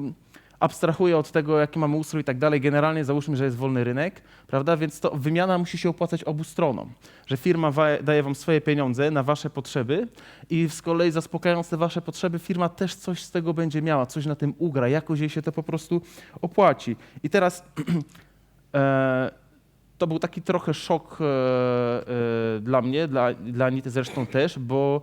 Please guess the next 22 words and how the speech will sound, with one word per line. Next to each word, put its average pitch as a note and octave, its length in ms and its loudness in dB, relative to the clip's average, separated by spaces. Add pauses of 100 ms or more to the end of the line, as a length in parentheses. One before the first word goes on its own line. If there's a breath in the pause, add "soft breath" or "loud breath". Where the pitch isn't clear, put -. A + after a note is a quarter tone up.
(320 loud breath)
e, C3+ 320 -2
my C#3 140 2
nie D3+ 100 2
pracujemy C#3+ 500 0
w B2+ 340 2
korporacji, B2+ 560 -2
przynajmniej C3+ 220 -2
już C#3 100 0
nie C#3 80 0
pracujemy B2 320 -4
w A#2+ 60 -10
korporacjach, B2+ 560 -2 (200 loud breath)
ale C#3 140 2
niektórzy D3 340 -2
siedzą E3 300 -2
na D3+ 100 -2
prelekcjach D3 460 -2
na D3 100 -2
przykład D#3 340 -8
i D3 80 -4
nawalają, C#3 580 0
e, C3+ 340 -4